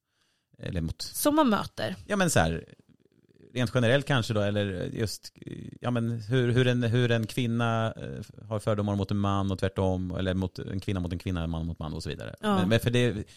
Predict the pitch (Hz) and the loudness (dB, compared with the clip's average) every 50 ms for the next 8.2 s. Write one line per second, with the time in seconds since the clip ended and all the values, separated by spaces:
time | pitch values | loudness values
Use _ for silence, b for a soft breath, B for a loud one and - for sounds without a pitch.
0 | b b b b b b b _ _ _ _ _ _ _ - - - - - 120 | b b b b b b b _ _ _ _ _ _ _ -12 -10 -6 0 4 6
1 | 110 113 180 156 127 - - 120 110 110 123 123 98 82 71 65 78 - - 202 | 8 8 8 8 8 8 8 8 8 10 8 6 6 4 2 0 -2 -2 0 0
2 | 202 202 101 104 - - - 120 123 131 120 117 113 101 90 78 80 80 - - | 2 2 2 2 0 0 2 4 6 8 8 8 8 6 6 4 0 0 0 2
3 | 107 110 117 117 107 95 101 101 104 117 120 127 123 131 135 127 117 107 104 104 | 4 4 4 4 4 2 2 0 0 0 0 0 2 2 2 4 4 2 2 0
4 | 98 92 87 92 92 92 95 101 107 104 92 - 104 90 85 82 78 - 90 90 | 0 -2 -2 -2 -2 -2 0 0 0 0 2 0 0 0 0 -2 -4 -4 -4 -2
5 | 98 104 110 - 113 110 - 131 131 127 113 85 82 - 92 98 101 113 - - | 0 0 2 2 0 0 2 2 2 4 2 0 -2 -2 0 0 0 0 0 -2
6 | 98 - - - 120 120 113 131 147 131 101 90 85 85 98 104 - - 143 123 | -6 -8 -6 -2 0 0 2 2 2 2 2 0 0 0 0 -2 0 0 0 0
7 | 104 117 113 110 107 - - 107 107 104 95 95 95 95 90 - 92 87 80 - | 0 0 -2 -2 -2 -4 -4 -4 -2 -2 -2 -2 -2 -4 -4 -4 -4 -4 -4 -4
8 | 82 76 - - | -6 -8 -8 -12